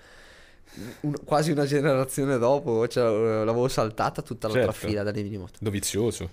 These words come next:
Speaker 1: Sì, sì, tutti. E, però alla fine due o tre volte, eh,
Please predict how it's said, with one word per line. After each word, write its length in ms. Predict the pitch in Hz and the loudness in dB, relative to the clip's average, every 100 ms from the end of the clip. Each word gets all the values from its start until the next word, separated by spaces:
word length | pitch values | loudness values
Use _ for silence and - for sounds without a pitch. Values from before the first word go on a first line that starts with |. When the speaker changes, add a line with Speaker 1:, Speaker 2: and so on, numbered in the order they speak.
| - | -14
Speaker 1:
Sì, 140 | - - | -14 -12
sì, 140 | - | -12
tutti. 360 | - - - - - - | -12 -14 -14 -20 -20 -14
E, 840 | 87 123 127 131 120 131 139 - - | -12 -12 -12 -14 -14 -14 -14 -16 -4
però 1500 | 147 117 135 170 104 98 95 92 90 87 87 87 85 80 76 | 0 2 4 4 6 4 4 2 0 -2 -2 -4 -6 -6 -4
alla 140 | 104 | -4
fine 640 | - 131 170 123 95 92 139 | -2 -4 -2 -2 -2 -4 -6
due 140 | 113 | -6
o 20 | |
tre 160 | 113 156 | -4 0
volte, 440 | 127 110 131 160 | 2 4 2 0
eh, 720 | 160 107 98 92 87 85 87 | -2 -2 -4 -4 -6 -6 -8